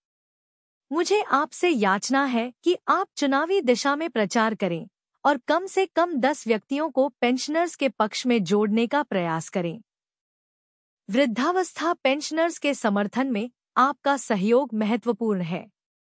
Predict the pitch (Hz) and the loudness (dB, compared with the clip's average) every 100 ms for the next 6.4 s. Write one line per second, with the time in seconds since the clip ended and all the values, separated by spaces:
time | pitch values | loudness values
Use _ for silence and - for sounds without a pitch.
0 | _ _ _ _ _ - 269 381 415 392 | _ _ _ _ _ -4 -2 0 0 0
1 | 392 - 269 269 320 302 208 190 196 226 | 0 2 0 0 -2 0 0 0 0 2
2 | 254 285 294 196 190 196 175 151 - _ | 0 0 -2 -2 -2 -2 -2 -6 -12 _
3 | _ _ _ _ _ _ _ _ _ _ | _ _ _ _ _ _ _ _ _ _
4 | - - 330 415 415 302 294 330 311 311 | -6 0 2 2 2 2 2 0 0 0
5 | 226 - 262 262 302 302 349 349 - 214 | -2 0 -2 0 0 -2 -2 -4 -2 -2
6 | 254 208 190 247 | 0 -2 -2 -6